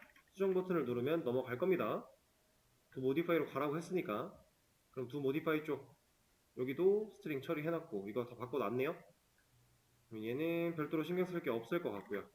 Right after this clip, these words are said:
그럼 지금 당장 해봐도 수정했습니다 뜨면서 실제로 잘 바뀐 걸 확인할 수 있겠죠? 근데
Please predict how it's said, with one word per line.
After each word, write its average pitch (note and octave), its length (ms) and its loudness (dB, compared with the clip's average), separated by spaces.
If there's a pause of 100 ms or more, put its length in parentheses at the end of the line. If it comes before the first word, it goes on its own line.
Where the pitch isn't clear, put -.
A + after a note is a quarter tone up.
그럼 C3 120 -4
지금 E3 300 0
당장 D3 320 0
해봐도 F#3 500 0 (580)
수정했습니다 F3+ 580 2
뜨면서 F#3+ 680 2
실제로 F#3 300 2
잘 C#3 180 -4
바뀐 C3 260 -2
걸 D3 140 2
확인할 E3+ 240 4
수 E3+ 120 -6
있겠죠? - 380 -6 (3000)
근데 D#3+ 400 2